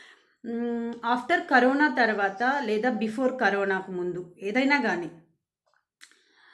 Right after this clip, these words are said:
మనం చూసుకోవడం జరిగితే, కొన్ని చిన్న చిన్న పనులు చేసుకునేటువంటి వాళ్ళకు పనులు లేక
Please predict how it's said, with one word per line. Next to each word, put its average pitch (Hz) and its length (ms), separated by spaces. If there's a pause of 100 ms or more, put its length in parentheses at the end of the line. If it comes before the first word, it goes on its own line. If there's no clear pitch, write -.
(340)
మనం 269 320
చూసుకోవడం 285 640
జరిగితే, 220 640 (1300)
కొన్ని 359 460 (120)
చిన్న 277 260
చిన్న 294 600
పనులు 247 240 (120)
చేసుకునేటువంటి 220 920
వాళ్ళకు 208 720
పనులు 226 320
లేక 208 520